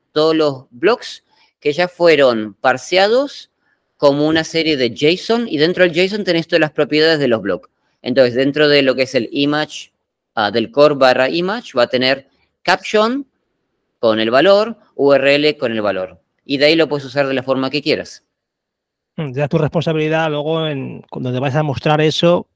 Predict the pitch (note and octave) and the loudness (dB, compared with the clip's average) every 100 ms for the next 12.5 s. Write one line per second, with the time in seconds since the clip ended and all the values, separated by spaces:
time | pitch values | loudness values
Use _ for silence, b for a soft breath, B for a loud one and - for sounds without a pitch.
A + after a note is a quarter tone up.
0 | _ - C#3 C3 B2+ C3 B2+ B2 A#2+ A2+ | _ -6 -4 -2 -2 -4 -4 -4 -4 0
1 | D3+ - - - _ _ _ _ _ - | -2 -2 -14 -20 _ _ _ _ _ 0
2 | A2+ G2 F#2+ _ _ _ - A#2+ B2 - | 0 0 -10 _ _ _ -10 -8 -10 -18
3 | _ - A#2+ A2+ D3+ - - - D3 - | _ -8 -4 -2 -2 -4 -12 -8 -8 -8
4 | C#3 - C#3 D3 - D3 F#3 C#3 - F3 | -10 -6 -6 -4 2 4 4 4 4 4
5 | C3 B2 A#2+ B2 b b b b _ _ | 4 0 0 -2 b b b b _ _
6 | - B2+ B2+ B2 B2+ B2+ - D#3 - E3 | -6 -2 -2 2 4 4 4 2 4 4
7 | D#3 D#3 D#3 D#3+ F3 F#3 - _ _ _ | 4 2 2 4 4 2 -4 _ _ _
8 | _ C#3+ B2+ B2 C3 - - C4+ C3+ B2+ | _ -14 -10 -8 -10 -14 -14 -4 0 2
9 | A#2+ C#3 C#3 - D3+ D3 E3 D3 B2+ B2+ | 4 4 4 4 2 4 2 2 -2 0
10 | C#3 C3 C#3 C#3 D#3+ D#3 B2 A#2+ A#2 _ | 0 0 0 0 0 -2 -4 -4 -6 _
11 | - D#3+ - B2 A#2+ C#3 C#3+ C3+ A#2+ A2+ | -6 -4 2 2 4 2 2 2 2 0
12 | A2 G#2+ - F3 | -4 -4 0 0